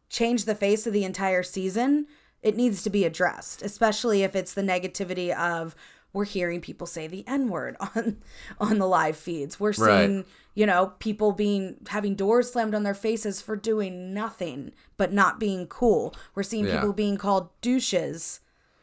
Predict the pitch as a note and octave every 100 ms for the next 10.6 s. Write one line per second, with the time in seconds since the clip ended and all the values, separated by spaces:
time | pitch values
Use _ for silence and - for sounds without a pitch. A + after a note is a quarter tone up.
0 | _ - A3 G#3+ G3+ G#3+ G#3 F3+ A#2+ C#3
1 | F3+ F#3 - A#3+ B3+ B3 - G#3+ F#3+ -
2 | G#3 F#3+ G#3 A#3+ A#3+ A#3+ G#3+ G3 G#3+ G3
3 | F3 - - - - G3+ G3 - A#3 A#3+
4 | A3+ - A#3 A3+ F3+ F3+ - G3+ F#3 -
5 | G3 F3+ G#3+ F#3+ G#3 D4+ C4+ G#3 G#3 G3+
6 | G3 F#3+ F#3 F3+ - - G#3 F#3 E3 D4
7 | B3+ F#3+ F3+ E3 F#3 E3+ E3+ E3+ - E3+
8 | - D#3+ D3 F#3 - F#2+ F#2+ F#2 F2 -
9 | G3+ G#3+ - - C4+ B3 A3+ A#3 B3 G3+
10 | F#3 F3+ F#3 F#3+ F#3 F3+